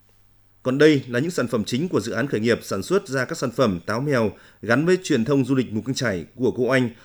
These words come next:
và những học trò trường Trung học phổ thông Trần Nhật Duật.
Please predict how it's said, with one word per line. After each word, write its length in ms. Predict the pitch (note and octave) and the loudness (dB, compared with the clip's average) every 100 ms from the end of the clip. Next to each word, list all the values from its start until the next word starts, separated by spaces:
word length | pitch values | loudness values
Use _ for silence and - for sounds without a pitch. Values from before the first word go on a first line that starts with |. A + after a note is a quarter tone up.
| - - | -20 -18
và 240 | - A#2 | -6 -2
những 140 | A#2 F3+ | 0 0
học 100 | C#3+ | -2
trò 260 | - A#2+ A2 | -2 0 0
trường 280 | - B2+ A2 | 2 2 2
Trung 120 | E3 | -2
học 100 | C#3+ | -2
phổ 60 | G2+ | -2
thông 140 | C#3 | -2
Trần 120 | C3 | 0
Nhật 100 | G#2+ | 0
Duật. 200 | G2+ A2+ | 2 2